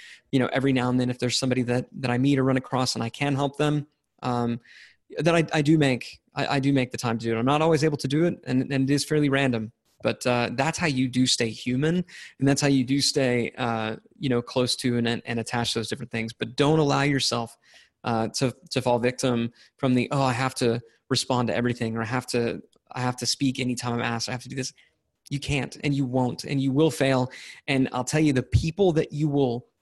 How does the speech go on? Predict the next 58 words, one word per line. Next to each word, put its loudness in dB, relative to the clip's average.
let -2
suffer, 0
uh, 0
will 2
be 0
those 2
closest 0
to -4
you, 2
those 0
who -4
love -2
you -2
the -2
most, 0
because -4
they 0
will 0
give -4
you 0
the -4
most -2
room 0
to 0
hurt -2
them. -6
Um, -2
and 4
ultimately, 2
the -6
person -2
you'll -2
hurt -4
the -2
most -2
is -4
yourself, -2
'cause -10
you'll -6
give -4
up -10
on -12
your -14
health -4
and -6
all -8
kinds -6
of -6
other 2
things. -6
So 0
you 0
have 4
to -10
be 0
protective -2
of -6
that, -8